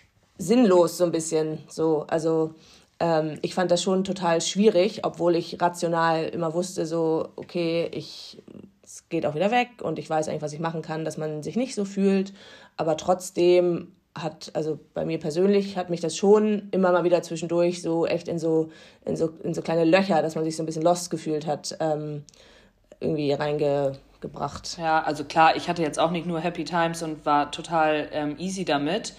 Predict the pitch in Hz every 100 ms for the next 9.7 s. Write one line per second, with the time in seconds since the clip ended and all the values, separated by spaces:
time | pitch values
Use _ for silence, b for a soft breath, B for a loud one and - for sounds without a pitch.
0 | B B B 143 165 - 170 170 160 170
1 | 180 165 165 165 156 - 156 147 147 -
2 | - _ _ - 160 151 143 143 139 180
3 | 180 165 160 185 175 147 147 151 147 151
4 | 151 156 165 - 143 143 143 143 143 147
5 | 143 139 - 143 156 165 151 156 156 151
6 | 151 147 151 147 147 - 147 143 143 143
7 | - 170 180 131 139 139 131 131 156 190
8 | - B B B B - 151 147 143 -
9 | 160 160 165 165 170 160 156